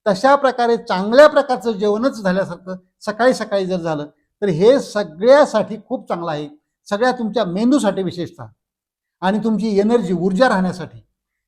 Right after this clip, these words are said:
हे खूप चांगली पद्धत आहे. तर हा नाश्ता सकाळी चांगल्या प्रमाणात केला पाहिजे, हे अत्यंत आवश्यक गोष्ट आहे. नाश्ता टाळू नका.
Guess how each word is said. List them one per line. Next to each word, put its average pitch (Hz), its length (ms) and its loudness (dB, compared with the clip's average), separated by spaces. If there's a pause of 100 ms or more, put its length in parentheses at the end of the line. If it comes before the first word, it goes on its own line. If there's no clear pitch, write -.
(140)
हे 247 200 8
खूप 247 200 4
चांगली 196 240 -2
पद्धत 180 320 -4
आहे. 175 200 -4
तर - 380 -14
हा 226 340 0
नाश्ता 190 460 -6
सकाळी 170 320 -12
चांगल्या 147 300 -8
प्रमाणात 135 340 -10
केला 160 260 -6
पाहिजे, 131 320 -10 (540)
हे 247 100 8
अत्यंत 262 600 4
आवश्यक 190 360 -2
गोष्ट 165 240 -10
आहे. 165 180 -8
नाश्ता 180 500 -6
टाळू 233 440 0
नका. 180 260 -4